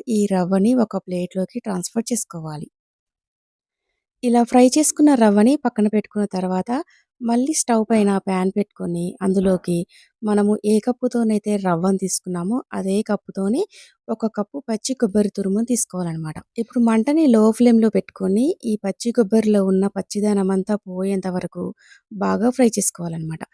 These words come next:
మనకి కొబ్బరి అంతా కూడా బాగా ఫ్రై అయిపోయి కొంచెం కలర్ చేంజ్ అవుతుందండి. గోల్డెన్ షేడ్‌లోకి వచ్చి ఇలా పొడి పొడిగా తయారవుతుందన్నమాట.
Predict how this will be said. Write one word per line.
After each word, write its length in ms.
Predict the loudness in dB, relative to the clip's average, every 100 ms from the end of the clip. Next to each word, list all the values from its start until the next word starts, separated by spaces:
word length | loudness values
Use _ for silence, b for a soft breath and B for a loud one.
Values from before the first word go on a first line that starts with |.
| b b b
మనకి 280 | -4 -2 -2 0
కొబ్బరి 400 | 0 2 4 4
అంతా 260 | 2 2 0
కూడా 300 | 0 0 0 0
బాగా 360 | 2 2 2 0
ఫ్రై 240 | 0 0 2
అయిపోయి 360 | 0 -2 -6
కొంచెం 460 | -2 -2 0 0 -2
కలర్ 360 | 0 -2 -2 -4
చేంజ్ 320 | -4 -2 -2 -2
అవుతుందండి. 520 | -6 -8 -6 -2 0 -2 B B B -6
గోల్డెన్ 420 | 0 4 4 4
షేడ్‌లోకి 420 | 4 2 0 -2
వచ్చి 260 | -4 -4 -8 -4
ఇలా 200 | -4 -4
పొడి 260 | -4 -6
పొడిగా 320 | -4 0 0 2
తయారవుతుందన్నమాట. 840 | 0 0 -4 -8 -12 -12 -12